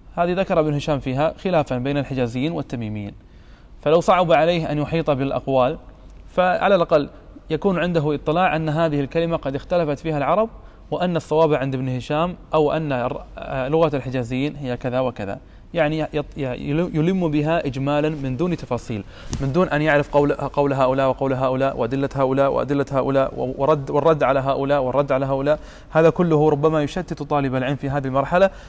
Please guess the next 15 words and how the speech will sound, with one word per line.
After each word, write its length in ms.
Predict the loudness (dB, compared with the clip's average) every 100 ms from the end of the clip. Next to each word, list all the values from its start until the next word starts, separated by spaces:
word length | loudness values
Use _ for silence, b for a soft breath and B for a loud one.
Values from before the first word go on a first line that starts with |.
| 0
لأن 160 | 2 2
هذا 160 | 0
الكتاب 400 | 0 0 2 2 -2 B B B -10
ي-، 60 | -8
ي-، 440 | -2 0 2 2
يناسب 480 | 2 0 0 0 0
المبت-، 320 | 0 -4 -6 -4
المتوسطين 840 | -2 -2 0 -2 -4 -6 -4 -4 -4
أكثر، 340 | -6 -2 -2 -2 -4 B B B B B B B
ويترك 360 | 2 4 4 2
هذه 220 | 2 2
المسائل 340 | 0 2 2
الخلافية 460 | 2 2 0 0 0
والتوسع 540 | 0 2 0 0 -4
فيها 400 | -4 -2 2 0